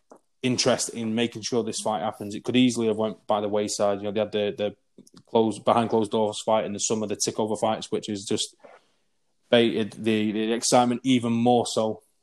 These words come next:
for November twenty-eighth coming up. It's a great fight. They're both undefeated. There's, there's so much on the line, both domestically, bragging rights, uh,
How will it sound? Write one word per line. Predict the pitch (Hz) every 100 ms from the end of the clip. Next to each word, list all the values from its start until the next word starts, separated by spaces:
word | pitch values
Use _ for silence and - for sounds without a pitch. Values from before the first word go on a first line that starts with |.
| -
for | 117
November | 110 113 113 107
twenty-eighth | 123 113 117 113 -
coming | - 117
up. | 113 113
It's | 113
a | 110
great | 127 123 95
fight. | 113 107 104
They're |
both | - 127 117
undefeated. | 110 104 110 101 107 101
There's, | 107 - 113
there's | 110 -
so | 135
much | 123 98
on | 110
the | 107
line, | 107 107 107 104 _ - _ -
both | 110 101
domestically, | 113 123 - 123 113 113 110 101
bragging | 123 113 113
rights, | 113 113 - - - _ _ _
uh, | 98